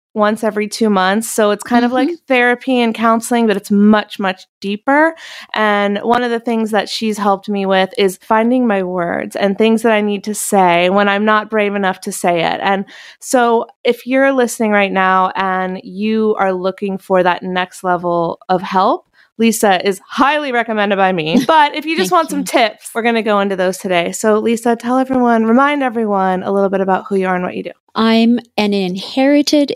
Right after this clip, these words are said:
Speaker 2: energy expert. And what that means is I have the privilege of working with talented people like you, Allison, from all walks of life to release inherited patterns that are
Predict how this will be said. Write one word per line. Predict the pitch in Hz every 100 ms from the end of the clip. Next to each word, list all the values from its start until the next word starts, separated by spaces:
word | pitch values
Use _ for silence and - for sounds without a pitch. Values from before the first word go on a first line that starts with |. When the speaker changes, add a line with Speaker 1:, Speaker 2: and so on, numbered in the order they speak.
| -
Speaker 2:
energy | 196 202 190 - 185 185 -
expert. | 160 - - - 170 - - - -
And | -
what | 202 226
that | 247 233 196
means | 196 196 190 180
is | 185 180 180 175 -
I | 170
have | 175
the | 185
privilege | - 190 190 175
of | 185
working | 170 180 180 175 175
with | 170 170
talented | - 170 180 175 175
people | 190 185 196
like | 202 -
you, | 226 180
Allison, | 151 151 - 165 185 - - - -
from | - 208
all | 226 233
walks | 226 214 -
of | 226
life | 196 190 196 202 - -
to | - 233 226 214 196
release | 196 214 226 294 -
inherited | 277 214 190 214 202 196 180 -
patterns | 180 175 202 247 - - - - -
that | 202
are | 196 190 185 185